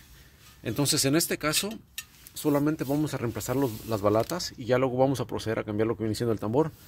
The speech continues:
en otra ocasión. Bueno, quiero que miren, ya tenemos aquí lo que viene siendo el mecanismo, eh, suelto. Ya,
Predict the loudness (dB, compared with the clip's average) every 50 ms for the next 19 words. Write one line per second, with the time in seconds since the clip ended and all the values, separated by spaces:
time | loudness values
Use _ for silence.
0 | -20 -20 -20 -20 -20 -20 -20 -20 -20 -20 -20 -18 -18 -18 -18 -14 -10 -6 -6 -4
1 | -4 -6 -6 -8 -8 -8 -8 -8 -10 -10 -12 -16 -20 -20 -20 -20 -20 -20 -18 -14
2 | -14 -10 -8 -8 -8 -8 -10 -14 -16 -16 -18 -18 -18 -18 -20 -20 -20 -18 -16 -2
3 | 0 2 2 2 4 4 4 4 4 4 4 6 6 6 6 4 2 2 2 2
4 | 2 0 -2 -2 0 2 2 2 2 2 0 0 0 0 0 0 0 0 0 -2
5 | -2 -2 -2 0 0 0 2 2 2 0 0 -2 -2 -4 -6 -10 -12 -10 -8 -6
6 | -6 -4 0 2 2 2 0 -2 -8 -10 -12 -18 -20 -20 -20 -20 -20 -20 -20 -20
7 | -20 -20 -20 -20 -16 -16